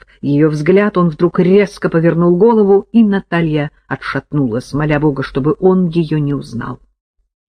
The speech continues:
Глаза Гаврила расширились, и она увидела в них такой же ужас и удивление, какие только что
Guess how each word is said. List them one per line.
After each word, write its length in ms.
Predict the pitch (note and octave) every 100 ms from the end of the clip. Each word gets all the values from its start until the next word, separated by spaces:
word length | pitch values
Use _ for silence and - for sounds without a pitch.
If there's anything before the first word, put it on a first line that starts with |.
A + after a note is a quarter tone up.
| _ _ _ _
Глаза 380 | - D#3 E3 F3
Гаврила 460 | E3+ E3+ F3 F3 E3+
расширились, 1160 | F3 D#3 - - B3+ A3+ G#3 G3+ - - - _ _ _ -
и 60 | C#3
она 200 | D3+ D#3+
увидела 400 | D#3+ D#3 D#3 D3+
в 60 |
них 240 | D3+ D3+ -
такой 540 | D3 - - G#3+ G#3
же 220 | G3 F#3 -
ужас 560 | F#3 G#3 F#3+ F3+ F3 -
и 100 | E3+
удивление, 720 | E3 D#3 D3 D3 D#3 D3+ D3+ _ _ _ -
какие 300 | D3 C#3+ C3+
только 300 | D#3 F3+ -
что 300 | - D#3